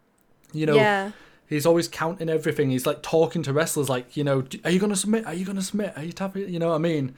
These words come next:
Speaker 2: Yeah.
Speaker 1: And another thing he does is that he actually heightens the match for the crowd that's there and for the people watching at home, because he does things like, after Okada, like, hit a Rainmaker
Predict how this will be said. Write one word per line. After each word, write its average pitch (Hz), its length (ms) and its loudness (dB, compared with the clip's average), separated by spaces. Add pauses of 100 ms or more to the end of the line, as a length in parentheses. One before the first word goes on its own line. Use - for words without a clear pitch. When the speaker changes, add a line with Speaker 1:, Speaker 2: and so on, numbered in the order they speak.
(360)
Speaker 2:
Yeah. 214 180 6
Speaker 1:
And - 40 8
another 240 200 4
thing 240 140 0
he 220 80 2
does 202 260 0
is 143 140 -4
that 156 100 -6
he 180 100 2
actually 190 340 -2
heightens 185 600 -2
the 151 80 -4
match - 560 -4 (220)
for 170 220 4
the 156 100 2
crowd 156 460 6
that's 147 260 -4
there 143 340 2
and 120 160 -2
for - 120 -4
the 139 60 0
people 151 320 -4
watching 139 360 -2
at 113 80 -8
home, 160 300 0
because 143 260 -4
he 165 80 -4
does 202 200 -2
things 196 280 -2
like, 147 280 -2 (460)
after 208 380 6 (120)
Okada, 175 520 2
like, 131 380 0 (680)
hit 175 200 2
a 151 60 4
Rainmaker 139 840 0